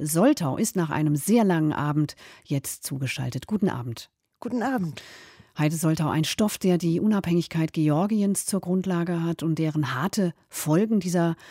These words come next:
Speaker 1: diesen Stoff schaut man in der aktuellen politischen Situation sicher etwas anders an als noch vor wenigen Wochen. Oder wie ging es Ihnen?
Speaker 2: Ja, das ist das Stück der Stunde, denn es zeigt,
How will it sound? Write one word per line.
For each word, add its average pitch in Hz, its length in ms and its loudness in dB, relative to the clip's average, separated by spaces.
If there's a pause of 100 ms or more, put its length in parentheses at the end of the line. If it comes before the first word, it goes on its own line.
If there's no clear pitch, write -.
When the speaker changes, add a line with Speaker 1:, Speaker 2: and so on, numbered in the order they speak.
(220)
Speaker 1:
diesen 175 180 4
Stoff 180 280 -2
schaut - 280 -2
man 185 160 2
in 233 160 2
der 202 200 0
aktuellen 175 400 -2
politischen 170 420 -2
Situation 170 560 -2
sicher 165 440 0 (340)
etwas 180 340 0
anders 165 380 0
an 151 200 -2
als - 220 -4
noch 147 140 -2
vor 143 240 -6
wenigen 143 400 -2
Wochen. 139 240 -2
Oder 147 240 -2
wie 165 80 -4
ging 156 160 0
es 135 160 -4
Ihnen? 123 320 -8 (100)
Speaker 2:
Ja, 160 240 2
das 147 160 -4
ist 185 220 -4
das - 400 -4
Stück - 380 -4
der 214 120 0
Stunde, 196 640 0 (100)
denn 170 320 -2
es - 200 -8
zeigt, 180 640 -2